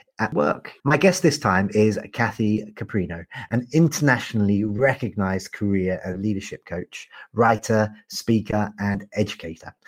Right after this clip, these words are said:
dedicated to the advancement of women in business. A former corporate V P, she is also a trained therapist, seasoned executive coach, senior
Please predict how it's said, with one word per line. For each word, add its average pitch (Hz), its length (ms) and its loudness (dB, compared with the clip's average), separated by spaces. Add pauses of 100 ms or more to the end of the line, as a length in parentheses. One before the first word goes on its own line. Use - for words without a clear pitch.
(180)
dedicated 110 540 2
to 107 80 -4
the 104 80 0
advancement 110 600 0
of 104 280 0
women 101 180 2
in 156 140 0
business. 190 560 -2 (380)
A 117 260 4
former 117 540 4
corporate 104 480 -4
V 101 200 -2
P, 175 360 -2 (320)
she 131 240 0 (100)
is 113 100 -2
also 117 320 2
a 101 80 2
trained 117 480 0 (100)
therapist, 95 600 -2 (240)
seasoned 127 540 0 (160)
executive 104 580 -4
coach, - 560 -6 (480)
senior 151 720 4